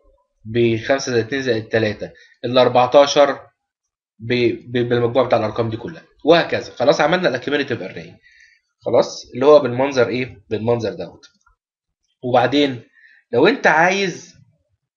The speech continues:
تانسر كويري، لو انت عايز تانسر ايه؟ تانسر كويري، ال-، الانسر بتاعت اي كويري هتبقى مين؟ هتبقى هي ببساطه البوزيشن في الاري ده.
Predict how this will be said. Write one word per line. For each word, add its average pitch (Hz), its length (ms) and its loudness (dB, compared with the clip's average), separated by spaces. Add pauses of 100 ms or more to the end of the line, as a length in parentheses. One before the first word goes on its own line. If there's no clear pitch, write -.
(120)
تانسر 175 580 2 (1000)
كويري، 139 500 0 (120)
لو 110 120 -8
انت 123 160 -6
عايز 131 380 -2
تانسر 127 440 -4
ايه؟ 127 320 -6 (540)
تانسر 143 400 2
كويري، 110 520 -2 (500)
ال-، 131 280 -2
الانسر 170 540 0
بتاعت 147 520 -4
اي 156 200 0
كويري 131 320 -2
هتبقى 117 260 -2
مين؟ 127 360 -4 (100)
هتبقى 123 280 -4
هي 165 200 0
ببساطه 127 640 -2
البوزيشن 139 600 -6
في 139 120 -8
الاري 120 360 -4
ده. 92 160 -10